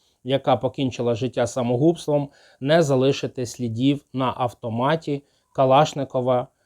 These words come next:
е, завдяки якому це самогубство було скоєно. Це моя особиста думка. Я не хочу наперед забігати і розповідати вам,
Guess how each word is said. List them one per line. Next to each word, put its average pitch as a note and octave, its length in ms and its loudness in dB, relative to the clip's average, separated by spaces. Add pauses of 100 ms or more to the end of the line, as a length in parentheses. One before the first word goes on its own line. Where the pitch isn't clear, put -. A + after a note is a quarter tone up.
(200)
е, A#2+ 240 0
завдяки B2+ 500 0
якому C#3 540 2
це C3 180 -4
самогубство B2 640 -4
було A2+ 500 -2
скоєно. G#2+ 760 0 (380)
Це F3+ 260 6
моя D3 400 4
особиста B2+ 640 -2
думка. F3 480 2
Я D#3+ 380 2
не C#3 240 2
хочу C3 680 0
наперед C3 880 0
забігати A#2+ 920 0
і C3 100 -2
розповідати C3 720 0
вам, A#2+ 380 2